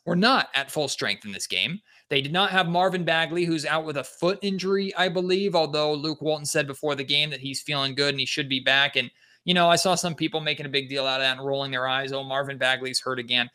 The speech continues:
Whatever. Like, honestly, I'm to the point where if Marvin gets hurt during the regular season, like, it's just like, "Okay. All right." Like, that's, I, I literally, I read it and I shrugged. It's like, "Okay, Marvin Bagley's hurt again. All right. Nothing we haven't seen before.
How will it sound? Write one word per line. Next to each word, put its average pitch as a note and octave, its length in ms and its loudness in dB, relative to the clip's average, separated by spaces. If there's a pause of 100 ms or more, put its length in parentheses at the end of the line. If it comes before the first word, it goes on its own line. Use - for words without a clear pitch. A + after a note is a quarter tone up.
(140)
Whatever. D3+ 400 4
Like, F#3 180 2
honestly, A3+ 420 2
I'm F#3 180 2
to A#3 100 -6
the D3 100 2
point C#3+ 400 -2 (340)
where F#3 140 4
if D3+ 80 2
Marvin C4+ 340 4
gets G#3 160 2
hurt E3 300 0 (100)
during F3 140 0
the E3 80 -2
regular D#3+ 260 2
season, F3 260 -2
like, D3+ 140 0
it's D3 100 -6
just D3+ 120 -4
like, E3 100 0
"Okay. D#3+ 260 2 (1500)
All F3 100 0
right." E3+ 200 2 (600)
Like, E3+ 100 2
that's, G#3+ 240 2
I, G3 160 4
I G3+ 140 4
literally, A#3 260 4
I F3+ 100 4
read F3 300 4
it D4 60 0
and - 80 -4
I D#3 60 -2
shrugged. C#3 460 -2 (380)
It's - 100 -6
like, D#3+ 100 2
"Okay, A#3 320 2 (540)
Marvin G3 240 2
Bagley's G#3+ 300 4
hurt A3+ 160 2
again. D3 260 -6 (240)
All D3+ 80 0
right. A3 220 2 (840)
Nothing G3 200 2
we G#3+ 100 4
haven't A3 180 2
seen A3 200 0
before. G#3+ 440 0